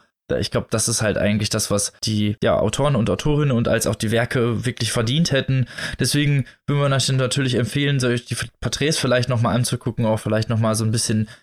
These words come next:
mehr in diese Diskussions-, vielleicht auch noch mal einzusteigen, auch wenn ihr so über die Shortlist hinaus seid und über den, über den Gewinner,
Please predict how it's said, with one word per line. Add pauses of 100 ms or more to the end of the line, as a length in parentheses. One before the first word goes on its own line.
(100)
mehr
in
diese
Diskussions-,
vielleicht
auch
noch
mal
einzusteigen,
auch
wenn
ihr
so
über
die
Shortlist
hinaus
seid
und
über
den,
über
den
Gewinner,